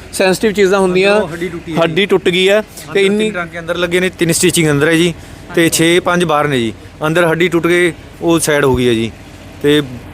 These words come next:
Speaker 2: ਪੂਰਾ ਤੁਸੀਂ ਦੇਖ ਸਕਦੇ ਹੋ ਸਵੈਲਿੰਗ ਆ ਚੁੱਕੀ ਹੈ ਜੀ, ਅੱਖ ਬਚ ਗਈ ਜੀ। ਤੇ ਇਹੀ ਜੇ ਸੱਟ ਇੱਥੇ ਕਿਤੇ ਲੱਗੀ ਹੁੰਦੀ, ਜਿਸ ਤਰ੍ਹਾਂ ਤੁਸੀਂ ਵੀਡੀਓ ਦੇਖੋ ਪਿੱਛੋਂ ਥੜਾ ਥੜ ਉਹ ਜਿਹੜਾ ਖੋਂਚਾ ਹੈ ਕਿ ਤਿੱਖਾ ਹੁੰਦਾ ਜੀ,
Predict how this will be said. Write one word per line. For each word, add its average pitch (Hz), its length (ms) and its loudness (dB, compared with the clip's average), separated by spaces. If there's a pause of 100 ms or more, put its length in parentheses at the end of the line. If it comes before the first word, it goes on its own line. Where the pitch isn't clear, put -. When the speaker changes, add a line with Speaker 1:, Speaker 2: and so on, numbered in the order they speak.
Speaker 2:
ਪੂਰਾ 151 160 4
ਤੁਸੀਂ 156 240 0
ਦੇਖ 151 120 4
ਸਕਦੇ 151 140 2
ਹੋ 160 40 0
ਸਵੈਲਿੰਗ 147 320 2
ਆ 143 80 0
ਚੁੱਕੀ 135 240 -2
ਹੈ 135 40 2
ਜੀ, 131 180 0 (420)
ਅੱਖ 143 180 -2
ਬਚ 151 240 2
ਗਈ 156 100 2
ਜੀ। 151 180 0 (1120)
ਤੇ 165 220 4
ਇਹੀ 185 180 4
ਜੇ 185 120 2
ਸੱਟ 175 180 2
ਇੱਥੇ 175 260 0
ਕਿਤੇ 180 140 0
ਲੱਗੀ 175 180 2
ਹੁੰਦੀ, 175 140 0
ਜਿਸ 160 180 0
ਤਰ੍ਹਾਂ 175 180 2
ਤੁਸੀਂ 170 200 2
ਵੀਡੀਓ 165 200 4
ਦੇਖੋ 175 200 2
ਪਿੱਛੋਂ 165 400 0 (600)
ਥੜਾ 175 220 2
ਥੜ 170 180 2
ਉਹ 185 220 2
ਜਿਹੜਾ 170 200 2
ਖੋਂਚਾ 151 400 0
ਹੈ 135 180 2
ਕਿ 143 160 -8
ਤਿੱਖਾ 170 300 -2
ਹੁੰਦਾ 160 240 2
ਜੀ, 131 120 0